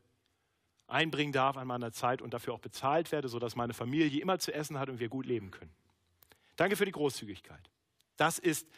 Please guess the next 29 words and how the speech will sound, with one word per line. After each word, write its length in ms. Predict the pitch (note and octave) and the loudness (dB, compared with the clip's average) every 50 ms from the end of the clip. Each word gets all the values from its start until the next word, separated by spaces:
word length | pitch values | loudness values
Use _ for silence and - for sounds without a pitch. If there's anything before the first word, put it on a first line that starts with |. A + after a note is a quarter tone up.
| - - - | -20 -6 2
der 120 | - D#3+ - | 2 2 2
zweite 440 | - - D3 C#3+ D3+ D#3 D3+ E3 C3+ | 4 6 6 6 6 4 2 0 -4
Aspekt, 400 | C#3+ C#3 - - D3+ C3+ - - | -4 -4 -4 -2 -4 -4 -2 -2
den 140 | C3+ C3 B2+ | -4 -2 0
wir 80 | B2 | 0
hier 140 | A#2+ A#2+ A#2 | 0 0 -2
sehen. 200 | G2+ G#2+ A2 A#2+ | -2 -4 -6 -6
Die 80 | B2 E3+ | -6 -6
Gemeinschaft. 480 | F3 G#3+ G3+ G3+ G#3+ G#3 - D#3+ - | -6 -2 0 2 2 2 2 0 -2
Sie 120 | - F3+ F3+ | -2 0 2
leben 340 | F#3 A3+ C4+ D4+ D4 C#4 | 4 4 4 4 4 2
die 80 | A#3+ A#3 | -2 0
Gemeinschaft. 560 | G3 G#3 F3+ C#3+ B2 A2 G#2+ - - - - _ - - - - - - - | 0 2 2 2 0 0 -4 -10 -12 -14 -20 _ -20 -20 -20 -20 -20 -12 -6
In 120 | D#3 D3 | -6 -4
Zeit, 560 | C#3 - - G#3 F#3+ A3 A#3+ B3 - - - - _ _ _ _ _ - - | 0 4 4 6 6 6 4 2 -2 -12 -18 -18 _ _ _ _ _ -18 -12
in 120 | C#3 C3+ | -6 2
Gastfreundschaft 800 | B2 G3 G#3 A#3 - - - - F3+ F#3+ F#3 F3 - F3+ D#3 - | 4 4 4 4 2 -4 -8 -6 -4 -4 -2 -2 -2 -4 -4 -6
und 120 | - C#3+ B2+ | -10 -12 -10
in 100 | A#2+ A2+ | -10 -10
großzügigem 680 | - C3 C#3+ F3+ G#3+ G#3 - - F#3+ F3 E3+ D#3+ D3+ C#3 | -4 2 4 4 4 4 2 -6 -6 -4 -4 -4 -4 -2
Geben 380 | B2 C3+ C#3 C#3 C3+ C3 B2 - _ _ - _ _ | 0 2 2 2 0 -4 -10 -12 _ _ -20 _ _
füreinander 680 | - - F3 F#3 F3 D#3+ D3 C#3 C3 C3 A#2+ A#2+ A2+ G2 _ - | -10 -2 2 4 4 4 4 2 2 2 0 -2 -4 -6 _ -12
und 100 | - B2 | -12 -10
zum 120 | A#2+ A2+ | -8 -6
Wohl 140 | G#2+ A2+ A#2 | -4 -4 -2
der 100 | A2+ A2+ | -2 -2
Gemeinde. 460 | G#2+ A2+ G#2+ G2 F#2+ G2+ G2 F#2+ E2+ - _ _ _ _ _ _ _ _ _ _ _ _ _ _ _ _ _ _ _ - - - _ _ - | -2 -2 -4 -4 -4 -4 -6 -8 -10 -12 _ _ _ _ _ _ _ _ _ _ _ _ _ _ _ _ _ _ _ -20 -20 -20 _ _ -2
Das 180 | - C#3 B2+ - | 0 0 2 4
dritte, 400 | - D3 F3+ - G#3 G3+ A3+ | 4 4 4 6 4 2 2